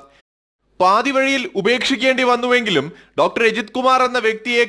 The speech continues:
കേരളക്കരയാകെ ഏറ്റെടുത്ത ബിഗ് ബോസ് മലയാളം സീസൺ ടൂവിൽ നിന്ന് ത്രീയിലേക്ക് കടക്കുമ്പോൾ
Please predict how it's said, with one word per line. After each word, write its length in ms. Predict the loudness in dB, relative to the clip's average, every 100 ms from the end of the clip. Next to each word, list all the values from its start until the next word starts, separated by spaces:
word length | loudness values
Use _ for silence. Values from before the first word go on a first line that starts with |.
| 0
കേരളക്കരയാകെ 880 | 0 2 0 0 0 0 2 0 0
ഏറ്റെടുത്ത 680 | 2 0 0 -4 0 2 2
ബിഗ് 280 | -2 -6 -2
ബോസ് 260 | -2 0
മലയാളം 420 | 0 2 2 0
സീസൺ 400 | -4 -6 -2 -2 0
ടൂവിൽ 380 | 0 0 0 2
നിന്ന് 260 | 2 0 -2 -18 _ -2
ത്രീയിലേക്ക് 420 | 0 0 0 0
കടക്കുമ്പോൾ 580 | -2 -2 -2 -2 -4